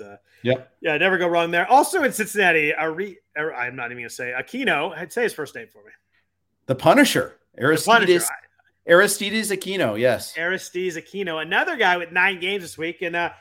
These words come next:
Speaker 1: is playing a lot for the Reds. And as we saw that, uh,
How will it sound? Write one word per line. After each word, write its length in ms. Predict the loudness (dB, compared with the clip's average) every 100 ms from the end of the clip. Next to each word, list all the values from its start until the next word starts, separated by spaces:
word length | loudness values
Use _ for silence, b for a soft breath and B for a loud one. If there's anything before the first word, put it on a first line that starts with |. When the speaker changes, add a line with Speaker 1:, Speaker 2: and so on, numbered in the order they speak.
| b -16
Speaker 1:
is 100 | -16
playing 340 | _ -6 -6 -4
a 40 |
lot 340 | -4 -2 -2 -6
for 60 |
the 100 | -8
Reds. 340 | -4 -4 -4 -6
And 120 | -10
as 120 | -10
we 80 | -12
saw 300 | -8 -6 -4
that, 300 | -2 -2 -2
uh, 200 | -2 -2